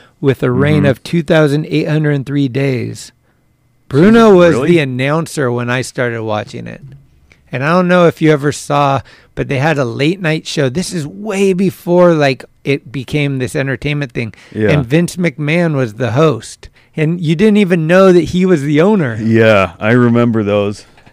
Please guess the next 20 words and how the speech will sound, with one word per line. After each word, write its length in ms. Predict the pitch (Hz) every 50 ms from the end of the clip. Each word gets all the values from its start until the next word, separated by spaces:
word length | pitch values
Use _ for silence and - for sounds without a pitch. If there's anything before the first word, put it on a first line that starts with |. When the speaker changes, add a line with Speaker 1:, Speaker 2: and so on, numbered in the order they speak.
| _ - - -
Speaker 1:
Sorry, 400 | - - - 135 131 139 139 131
guys, 260 | 131 135 131 127 113
but 200 | 107 120 123 123
we 180 | 127 135 139
are 100 | 135 127
geeking 460 | 117 104 104 127 135 127 - 151 135 131
out 180 | 123 127 127
on 140 | 127 123 120
wrestling. 480 | 120 123 123 123 - - 139 117 113 117
I 100 | 120 117
love 320 | 123 131 127 123 - 123
it. 160 | 127 214 - - _ 359 294 - _ - - - - 302 226 -
Speaker 2:
<laughs> 80 | _
Speaker 1:
I 120 | - - 120
told 220 | - - 151 139
my 120 | 135 131
girlfriend, 340 | 123 123 135 123 117 135 123 117
I 20 |
was 100 | 113 107
like, 200 | 113 117 - _